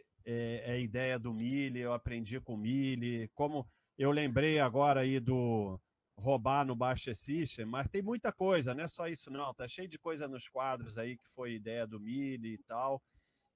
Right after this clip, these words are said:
então, é, e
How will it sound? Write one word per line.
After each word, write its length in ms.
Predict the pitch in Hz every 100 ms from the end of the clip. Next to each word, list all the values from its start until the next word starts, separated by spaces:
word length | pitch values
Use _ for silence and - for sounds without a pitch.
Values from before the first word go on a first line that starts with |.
| -
então, 680 | 123 117 139 147 151 143 - _ _ -
é, 640 | 135 135 135 131 127 - -
e 420 | 143 147 143